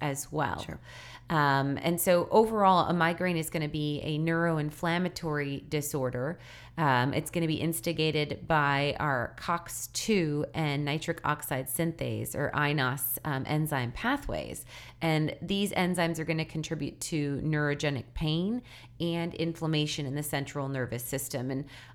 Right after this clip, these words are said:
Speaker 1: honestly, we'll even look at these cox two pathways and inos, um, pathways when we're looking at tension headaches or
Speaker 2: Sure.
Speaker 1: any form of intracranial inflammation, or basically inflammation in the
Speaker 2: Yeah.
Speaker 1: head,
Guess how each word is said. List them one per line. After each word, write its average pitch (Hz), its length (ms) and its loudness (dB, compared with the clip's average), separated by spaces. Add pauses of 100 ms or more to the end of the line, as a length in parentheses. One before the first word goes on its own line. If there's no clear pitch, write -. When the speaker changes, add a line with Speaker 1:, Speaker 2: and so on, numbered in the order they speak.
Speaker 1:
honestly, 190 640 2
we'll 175 220 0
even 180 320 0
look 160 180 -2
at 160 80 -6
these 147 240 -4
cox - 340 -4
two 143 220 -2
pathways 143 640 2
and 139 200 -2
inos, 135 600 -2
um, 131 240 -2
pathways 131 640 -2 (380)
when 156 160 2
we're 147 100 2
looking 143 380 0
at 120 240 -2
tension 143 340 0
headaches 120 580 0
or 135 60 -2
Speaker 2:
Sure. 160 100 4
Speaker 1:
any 190 140 2
form 156 220 0
of 139 100 -2
intracranial 143 880 0
inflammation, 135 560 -2
or 117 60 -2
basically 147 480 -2
inflammation 135 600 0
in 123 120 -2
the 113 80 0
Speaker 2:
Yeah. 156 160 2
Speaker 1:
head, 135 280 4